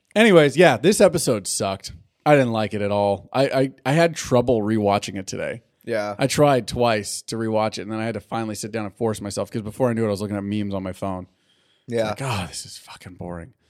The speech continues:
Speaker 2: Yeah, I got lucky 'cause I realized I forgot to rewatch it
Speaker 1: Oh,
Speaker 2: until
Speaker 1: yeah?
Speaker 2: right before I left my house to
Speaker 1: So
Speaker 2: come
Speaker 1: it's
Speaker 2: over here.
Speaker 1: fresh?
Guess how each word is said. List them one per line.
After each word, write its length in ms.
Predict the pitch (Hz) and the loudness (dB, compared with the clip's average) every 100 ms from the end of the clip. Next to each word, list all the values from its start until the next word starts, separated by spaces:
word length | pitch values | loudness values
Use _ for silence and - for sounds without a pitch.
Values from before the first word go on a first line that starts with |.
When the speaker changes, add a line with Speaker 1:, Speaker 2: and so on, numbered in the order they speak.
| _ | _
Speaker 2:
Yeah, 160 | 120 127 | -4 0
I 40 | |
got 220 | 220 208 | 4 4
lucky 280 | 127 139 127 | 4 2 -2
'cause 540 | 135 117 113 107 - _ _ _ - | 0 2 0 -4 -14 _ _ _ 0
I 40 | 131 | 2
realized 680 | 120 139 143 147 151 143 | 4 2 4 4 4 0
I 80 | 139 | -4
forgot 440 | 131 156 120 120 - | -2 0 2 2 0
to 80 | |
rewatch 500 | 135 135 143 151 151 | -2 -2 2 2 2
it 340 | 175 180 175 - | -2 0 -2 -2
Speaker 1:
Oh, 60 | 131 | 2
Speaker 2:
until 200 | 120 117 | 4 4
Speaker 1:
yeah? 180 | 113 127 | 4 4
Speaker 2:
right 220 | 117 113 | 2 0
before 260 | 120 135 123 | -2 2 2
I 60 | |
left 220 | 117 117 | 2 -2
my 120 | 120 107 | -4 -4
house 240 | 107 107 | -6 -6
to 60 | 117 | 0
Speaker 1:
So 120 | 135 | 2
Speaker 2:
come 80 | 113 | 4
Speaker 1:
it's 100 | 104 | 2
Speaker 2:
over 160 | 110 117 | 2 4
here. 100 | 107 | 2
Speaker 1:
fresh? 200 | 101 | 0